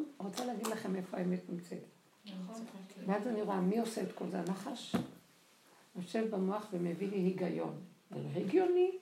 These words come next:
Speaker 1: זה לא יפה, זה לא צודק, זה לא זה, זה לא מקובל. הוא אומר לי, "את,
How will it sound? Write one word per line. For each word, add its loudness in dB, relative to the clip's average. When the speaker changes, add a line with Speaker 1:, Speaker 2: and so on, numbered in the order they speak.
Speaker 1:
זה 10
לא -2
יפה, -2
זה -2
לא 2
צודק, 2
זה -6
לא 0
זה, 6
זה 2
לא 6
מקובל. 8
הוא 0
אומר 0
לי, -6
"את, -10